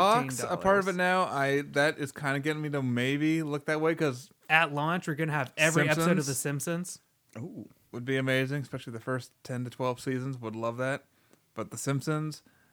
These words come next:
Speaker 2: the nineties X-Men cartoon and Spider-Man cartoon would be amazing if they were on there.
Speaker 3: Oh, that would be cool.
Speaker 1: Yeah. Um,
Speaker 2: What else? What, I'm trying to think what else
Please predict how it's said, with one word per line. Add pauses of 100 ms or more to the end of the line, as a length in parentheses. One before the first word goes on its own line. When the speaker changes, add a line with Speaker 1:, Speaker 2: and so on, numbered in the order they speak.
(720)
Speaker 2:
the
nineties
X-Men
cartoon
and
Spider-Man
cartoon
would
be
amazing
if
they
were
on
there. (180)
Speaker 3:
Oh,
that
would
be
cool. (460)
Speaker 1:
Yeah.
Um, (280)
Speaker 2:
What
else?
What,
I'm
trying
to
think
what
else